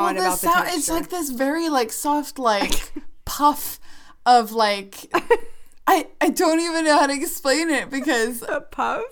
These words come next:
Speaker 2: it, yeah, it's like a soft, like, pff, um, sound that happens when you,
Speaker 1: Okay.
Speaker 2: like, first, like, like, if you, if you take a pa-, York patty and you, like, break it in half next to your ear.
Speaker 1: Uh, yeah,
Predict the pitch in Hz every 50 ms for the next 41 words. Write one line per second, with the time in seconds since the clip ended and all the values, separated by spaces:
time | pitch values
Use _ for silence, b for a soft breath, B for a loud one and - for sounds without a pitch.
0 | - - - 339 - - 330 381 415 415 370 285 233 262 311 294 - 349 339 320
1 | 359 359 - - 339 330 330 320 330 - 320 311 302 294 - - - - - -
2 | B B B B B B B B B 247 262 247 240 233 214 202 196 220 - -
3 | 277 254 240 226 226 220 226 226 240 226 220 240 262 254 247 247 247 247 240 233
4 | 240 247 285 - 302 294 - - - - 226 - - - - 262 247 262 254 -
5 | - 247 233 220 226 - - - - - - - - 226 233 214 190 190 - 226
6 | 240 226 247 285 269 233 - - b b b b 208 247 247 294 320 302 - -
7 | 392 302 330 294 240 - - - 240 240 233 240 240 233 247 202 196 185 170 170
8 | 208 202 202 208 196 196 202 196 - - 208 190 190 220 190 190 185 208 202 -
9 | 156 139 101 - - - 214 208 202 202 - - - 220 196 196 - 147 170 -
10 | 87 208 226 240 240 247 240 240 240 233 233 226 214 208 202 196 185 180 180 180
11 | - 208 254 240 226 226 269 254 196